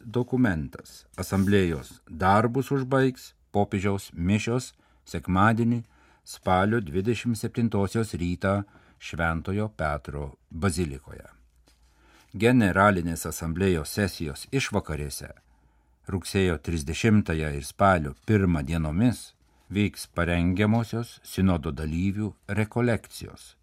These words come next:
meditacijos, pokalbiai dvasioje, dalymasis grupėse, tylos valandėlės, šventosios mišios ir atgailos vigilija Šventojo Petro bazilikoje,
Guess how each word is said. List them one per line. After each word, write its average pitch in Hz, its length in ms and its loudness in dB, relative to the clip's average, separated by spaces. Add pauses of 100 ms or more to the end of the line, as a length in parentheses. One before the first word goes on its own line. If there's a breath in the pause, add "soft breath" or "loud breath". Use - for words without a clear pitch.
(420)
meditacijos, 107 1120 0
pokalbiai 73 520 -4
dvasioje, 98 680 2 (240)
dalymasis 82 960 -4
grupėse, 95 800 0 (220)
tylos 92 520 -2
valandėlės, 98 840 0 (640 soft breath)
šventosios 85 760 -4
mišios 127 720 2
ir 127 380 2
atgailos 120 640 0
vigilija 101 720 2 (140)
Šventojo 107 520 0
Petro 92 460 2
bazilikoje, 85 800 0